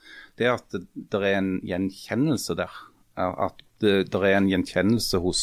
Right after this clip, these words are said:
F R P-politikere og F R P-velgere i måten en argumenterer på, eh, i de to partiene. At, eh, mange F R P-ere tror jeg har en slags, eh, motvillig beundring for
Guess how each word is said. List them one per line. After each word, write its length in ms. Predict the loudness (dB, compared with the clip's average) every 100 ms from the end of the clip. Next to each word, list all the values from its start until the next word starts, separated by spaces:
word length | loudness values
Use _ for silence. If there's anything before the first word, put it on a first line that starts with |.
| 0
F 160 | 0 0
R 80 | -2
P-politikere 1400 | 2 2 0 -6 -8 -6 -6 -10 -2 0 0 0 -2 2
og 100 | 2 2
F 80 | -2
R 20 | -2
P-velgere 560 | 0 2 0 0 0 0
i 60 | 0
måten 480 | -2 -4 0 0 0
en 220 | -2 -4 -4
argumenterer 640 | -6 -4 -2 0 0 0
på, 140 | -6 -16 _ _ -8
eh, 220 | -4 -4
i 60 | -4
de 80 | -6
to 160 | -6
partiene. 400 | -8 -6 -4 -4 -6 -12 -20 -20 -8
At, 320 | -4 -4 0
eh, 480 | 2 4 4 2 0
mange 320 | 0 2 2
F 160 | 2 0
R 80 | 0
P-ere 320 | 2 2 0
tror 260 | 0 0 0
jeg 140 | 0
har 160 | -2 -2
en 80 |
slags, 420 | -2 -4 -6 -14 -12 -14 -16 _ _ _ -8
eh, 80 | -2
motvillig 800 | -2 -2 -2 2 4 2 0 0
beundring 580 | 2 4 4 4 -2 -6 -18 -8
for 400 | 0 0 0